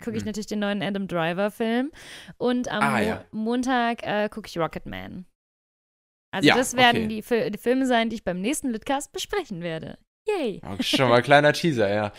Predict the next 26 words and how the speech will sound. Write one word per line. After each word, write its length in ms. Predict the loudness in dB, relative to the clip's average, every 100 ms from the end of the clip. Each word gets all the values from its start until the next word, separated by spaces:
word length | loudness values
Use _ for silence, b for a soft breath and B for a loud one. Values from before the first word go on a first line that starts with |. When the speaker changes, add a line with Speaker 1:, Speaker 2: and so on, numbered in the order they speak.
| -14
Speaker 1:
<laughs> 160 | -12 -10
Ganz 160 | 0
genau. 120 | 6 8
Speaker 2:
Ähm, 420 | 10 8 2 -2
ich 120 | 2 2
hab 120 | 8
gerade 220 | 8 8
gemerkt, 260 | 6 2 0
ich 160 | -4
hab 140 | -4 -2
doch 180 | -2
nur, 260 | 0 2 2
doch 260 | 2 2 0
nur 120 | -4
vier 280 | 0 2 2
gesehen, 420 | 2 0 0 2
weil, 260 | 2 2 0 B B B
äh, 140 | 2
Speaker 1:
Och, 60 | 4
Speaker 2:
ich 80 | 2
mich 80 | 2
Speaker 1:
Lennart. 120 | 4
Speaker 2:
aufgeschrieben 400 | 2 2 0 0
hab, 180 | 4 10
Aladdin, 840 | 12 12 10 4 2 2 0 -2 4
ähm, 520 | 6 8 6 2